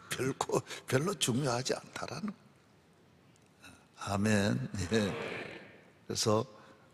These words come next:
우리 성도들은 못 입어도 잘 입은 사람 부럽지 않고,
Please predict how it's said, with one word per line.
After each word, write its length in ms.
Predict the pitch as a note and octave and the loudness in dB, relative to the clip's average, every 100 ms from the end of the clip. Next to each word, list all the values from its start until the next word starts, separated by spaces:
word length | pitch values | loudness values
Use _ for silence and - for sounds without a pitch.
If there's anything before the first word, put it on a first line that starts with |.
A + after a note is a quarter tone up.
| - | -6
우리 100 | G#2 | -2
성도들은 800 | - A2 A2+ A2+ A2 A#2+ A#2 B2 - - - - - - - | 2 4 6 8 8 6 4 2 -8 -18 -20 -20 -20 -12 0
못 280 | A2+ B2+ D3 | 8 8 10
입어도 680 | D#3+ D3+ D3+ E3+ E3+ - - - - - - - - - - - _ _ - - | 8 8 8 8 8 4 -8 -18 -20 -20 -20 -20 -20 -20 -20 -20 _ _ -20 -2
잘 280 | - A#2+ | 0 2
입은 240 | D3 C3 B2 | 2 2 4
사람 320 | - A#2 A2+ - | 2 2 0 2
부럽지 420 | - E3 - - | 4 4 2 -2
않고, 300 | - - | -4 -12